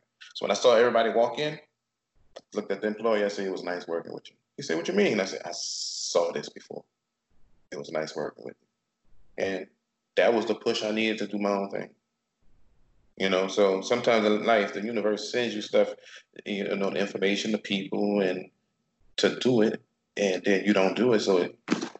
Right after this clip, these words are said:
it makes you do it, force you, it kicks you off the ledge like a bird. You know, you fly or you gonna crash. We don't believe in ourselves enough to jump out and start our own businesses, and I've noticed that. And we don't have too many business-minded people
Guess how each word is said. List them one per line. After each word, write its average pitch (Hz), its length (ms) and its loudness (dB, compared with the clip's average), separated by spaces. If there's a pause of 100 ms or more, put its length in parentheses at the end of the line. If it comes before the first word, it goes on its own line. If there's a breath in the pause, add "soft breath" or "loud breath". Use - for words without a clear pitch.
(160)
it 90 340 -2
makes 107 240 4
you 76 80 -6
do 71 100 -10
it, - 140 -8 (100)
force - 320 0
you, 69 100 -6
it - 100 -14 (200)
kicks - 360 0
you 104 100 4
off 95 140 4
the - 80 0
ledge 92 240 2
like 85 100 -2
a - 60 -10
bird. - 320 -4 (480)
You - 80 -10
know, - 120 -6 (140)
you 82 100 -14
fly 87 340 0
or - 100 2
you 98 80 -4
gonna 82 100 -2
crash. - 540 -4 (140)
We 135 120 -8
don't 120 320 -2
believe 107 260 0
in 92 80 -4
ourselves - 840 -6 (680)
enough 92 260 0
to - 120 -16
jump 87 300 -4
out 85 200 4
and 80 140 -6
start 85 260 -2
our 80 200 -4
own 78 100 -8
businesses, 78 400 -8
and 82 80 -6
I've 80 220 -4
noticed 85 260 0
that. 85 160 2
And 90 100 -4
we 92 60 -2
don't 92 260 2
have 92 220 4
too 92 160 -6
many 90 140 -6
business-minded 87 600 -4
people 92 360 -4